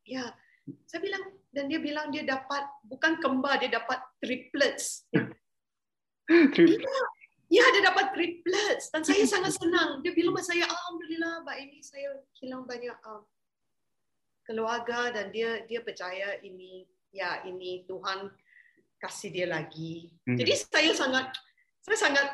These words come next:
Speaker 1: terinspirasi juga ya, bahawa di dunia ini walaupun kita kehilangan banyak, satu hari pun akan
Speaker 2: Hmm.
Speaker 1: ada apa, pembaharuan ya.
Speaker 2: Hmm.
Speaker 1: Um, bahawa kehidupan ini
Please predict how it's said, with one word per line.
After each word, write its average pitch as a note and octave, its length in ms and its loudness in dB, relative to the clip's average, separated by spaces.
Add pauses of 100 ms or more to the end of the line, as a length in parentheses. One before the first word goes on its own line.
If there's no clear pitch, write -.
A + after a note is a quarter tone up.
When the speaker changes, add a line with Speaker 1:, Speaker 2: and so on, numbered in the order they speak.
(120)
Speaker 1:
terinspirasi B3+ 800 2
juga A3+ 240 -2
ya, G3 320 4
bahawa G#3 400 0 (240)
di A#3 160 -2
dunia C#4 480 6
ini B3 480 -2
walaupun B3 400 0
kita C4 240 0
kehilangan A3+ 640 0
banyak, G3+ 480 -2
satu B3+ 240 -2
hari A3+ 400 0
pun A3 320 0 (680)
akan A3+ 320 2
Speaker 2:
Hmm. - 80 -8
Speaker 1:
ada G#3 300 -2 (160)
apa, A#3 280 0 (220)
pembaharuan F#3+ 1000 -4 (100)
ya. F3 300 -12
Speaker 2:
Hmm. A#2 320 -12
Speaker 1:
Um, E3+ 280 -10 (1080)
bahawa G3+ 320 0
kehidupan G#3+ 720 -2
ini G3 480 -6